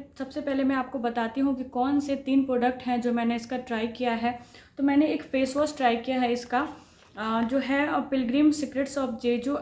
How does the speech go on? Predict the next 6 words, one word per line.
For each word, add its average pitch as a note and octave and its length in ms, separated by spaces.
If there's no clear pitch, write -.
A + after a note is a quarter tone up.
Island A#3 440
Volcanic A#3+ 540
Lava A#3 380
as A#3+ 200
Face A3+ 360
Wash। A3+ 180